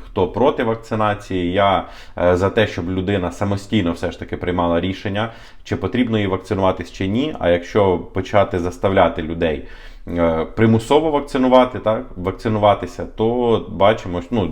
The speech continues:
якби в тих вакцинах може бути насправді все, що завгодно. От, тому, е, я думаю, що багато, е, прихильників теорії заговору,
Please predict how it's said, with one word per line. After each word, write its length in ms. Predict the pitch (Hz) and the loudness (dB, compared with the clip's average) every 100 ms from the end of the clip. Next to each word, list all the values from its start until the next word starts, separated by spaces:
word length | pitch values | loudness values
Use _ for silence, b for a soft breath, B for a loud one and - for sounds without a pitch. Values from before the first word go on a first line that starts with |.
| 85 | 0
якби 260 | 92 85 | 0 0
в 40 | 85 | -4
тих 180 | 131 | -2
вакцинах 440 | 104 95 120 104 - | -2 -4 -4 -4 -4
може 180 | 92 87 | -6 -4
бути 220 | 92 92 | -4 -4
насправді 440 | 87 - 104 90 | -6 -2 0 0
все, 220 | 85 - | -4 -6
що 180 | 90 - | -6 -4
завгодно. 480 | 87 92 135 147 147 B B B B B | -4 0 0 0 -6 B B B B B
От, 340 | - 95 87 - | 0 2 2 0
тому, 500 | 95 104 127 123 - | 0 2 4 4 6
е, 220 | 95 95 | 6 6
я 140 | 92 101 | 6 4
думаю, 300 | 104 104 95 | 2 0 0
що 140 | - | 0
багато, 760 | 90 92 104 104 95 90 85 - | 2 6 6 6 6 8 8 6
е, 180 | - 87 | 4 4
прихильників 640 | 85 95 117 104 92 95 80 | 4 0 2 0 0 -4 -2
теорії 340 | 98 98 92 | 0 0 2
заговору, 600 | 87 127 131 127 131 131 | 4 4 4 2 2 0